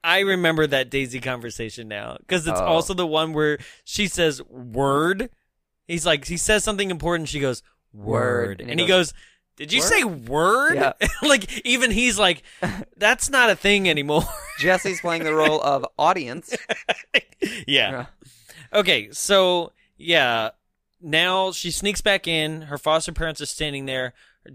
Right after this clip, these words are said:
Speaker 1: dad slaps her, slaps the shit out
Speaker 2: Right
Speaker 1: of her.
Speaker 2: across the face.
Speaker 1: Like, and then he's like, "You're grounded, uh, for a week." And she's like, "But the game." He's like, "You wanna make it two?" <laughs>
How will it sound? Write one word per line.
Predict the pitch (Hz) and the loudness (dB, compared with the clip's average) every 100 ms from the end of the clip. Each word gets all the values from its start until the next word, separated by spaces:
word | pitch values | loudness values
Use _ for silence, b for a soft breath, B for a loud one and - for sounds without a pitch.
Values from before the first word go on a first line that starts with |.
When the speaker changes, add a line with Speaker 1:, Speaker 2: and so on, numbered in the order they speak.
| _ | _
Speaker 1:
dad | 190 220 233 180 | 0 2 0 -2
slaps | - - 196 220 - - | -6 -4 0 0 -2 -6
her, | 165 139 123 _ _ _ _ | -6 -6 -12 _ _ _ _
slaps | - 247 285 | -10 -2 -2
the | 170 | -2
shit | - - 311 | -6 0 2
out | 233 | 4
Speaker 2:
Right | 156 | 2
Speaker 1:
of | 123 | 2
her. | 117 | 0
Speaker 2:
across | 113 | -2
the | - | -6
face. | - - - | -16 -18 -18
Speaker 1:
Like, | - 165 147 - _ | -4 -4 -4 -12 _
and | 175 175 175 175 170 165 | -2 0 0 -2 -6 -10
then | 175 175 | -4 -2
he's | 180 165 160 | -2 -4 -4
like, | 147 127 _ | -4 -4 _
"You're | - 285 | -4 -4
grounded, | 160 233 226 196 143 110 b b | 0 0 2 0 -2 -4 b b
uh, | - 143 127 | -4 0 0
for | - 180 | 0 0
a | 165 | 0
week." | 190 254 170 | 2 0 0
And | 180 | -4
she's | - 214 | -8 -6
like, | 202 B B | -6 B B
"But | 294 | -2
the | 330 | 0
game." | 311 381 | 0 0
He's | 269 226 | 2 0
like, | 226 - | 0 2
"You | 494 | 4
wanna | 453 | 6
make | 392 339 | 6 4
it | 330 | 6
two?" | 359 320 - b b _ | 6 6 2 b b _
<laughs> | _ | _